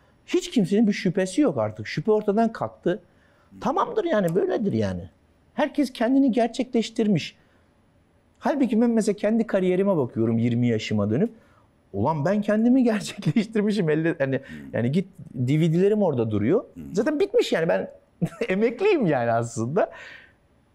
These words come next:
Speaker 1: Hiç emin değilim kendimden. Ama bakıyorum kalabalıklara. Kalabalıklar şahane.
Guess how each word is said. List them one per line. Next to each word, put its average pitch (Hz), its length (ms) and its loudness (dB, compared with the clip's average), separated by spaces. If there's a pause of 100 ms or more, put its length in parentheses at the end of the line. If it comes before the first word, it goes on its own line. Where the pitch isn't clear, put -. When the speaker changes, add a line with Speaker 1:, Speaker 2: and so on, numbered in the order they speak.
Speaker 1:
Hiç 359 200 -2
emin 370 260 2
değilim 381 260 4
kendimden. 101 580 -2 (260)
Ama 349 220 0
bakıyorum 294 420 2
kalabalıklara. 147 760 0
Kalabalıklar 262 600 -2
şahane. 226 560 0